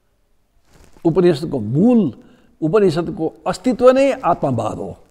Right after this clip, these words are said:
र त्यसपछि सम्पूर्ण हिन्दू धर्म त्यही उपनिषदलाई व्याख्या गरेर फरक फरक किसिमले द्वैतवादी, अद्वैतवादी, विशिष्ट अद्वैतवादी, भेदाभेदवादी भनेर बनेको हो, होइन? तर सबैमा त्यो आत्मा छ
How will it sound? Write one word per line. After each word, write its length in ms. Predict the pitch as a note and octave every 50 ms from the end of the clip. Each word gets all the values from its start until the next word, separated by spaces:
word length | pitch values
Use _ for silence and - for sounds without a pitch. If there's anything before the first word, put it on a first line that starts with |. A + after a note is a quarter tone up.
| _ _ _ _ _ _ _ _ _ _ _ _ _ _ -
र 140 | B2+ D#3 D3+
त्यसपछि 400 | C3 G3 G3+ - - G3 E3 D3+
सम्पूर्ण 640 | - - G#3 B3+ D4 C4 D#4 D4+ C#4+ C4+ C4 B3+
हिन्दू 260 | G#3 - C#3 F#3 G3+ G3
धर्म 360 | E3 D3+ E3 E3 F3 G3 G3 - - - - - - _
त्यही 160 | - A3+ B3 A#3
उपनिषदलाई 580 | A3 B3 G3 A3+ G#3 F#3+ D#3 F#3 E3 D#3+ D3+
व्याख्या 340 | B2 A#2 D3 E3+ D#3 D3+ E3
गरेर 200 | D3+ D#3 D3+ D3+
फरक 280 | - - - E3+ E3 -
फरक 220 | - D#3+ D3+ -
किसिमले 340 | - E3 - - D3 C#3+ C#3+
द्वैतवादी, 640 | C3 A#2+ C#3+ E3 F3+ - D#3+ D3 C3+ C#3+ D3 C#3 C#3+
अद्वैतवादी, 580 | - D3+ D3+ D#3+ F#3+ F#3 D#3+ D3+ D#3+ D#3 D3+
विशिष्ट 380 | C#3 C#3 E3 D#3+ G3+ G3+ E3+ F#3+
अद्वैतवादी, 520 | F#3 F3 E3+ D#3 E3+ E3+ - D3+ D3+ C3+
भेदाभेदवादी 800 | B2 A#2+ C#3+ E3 F3 F#3 F#3+ E3 E3 F3 F3 F3 F3 F3 E3 D#3+ - - - - - - -
भनेर 220 | C#3+ C#3+ E3+ D#3+ D3
बनेको 520 | C3 B2+ C#3+ D3+ C#3+ C3+ B2 - A2 G2
हो, 400 | A#2+ E3 G#3+ G#3+ - - - - _ _ _ _ _ _ _ _ _ _ _ -
होइन? 220 | B2+ C3+ D#3 E3+ F3+ - - - _ _ _ _ _
तर 100 | - F#3+
सबैमा 460 | D3+ - - G#3+ G#3+ B3+ A#3 G#3 G#3 G#3
त्यो 140 | - A3
आत्मा 360 | - C#3+ D3 D3 - E3+ D#3 D#3+
छ 160 | D3 -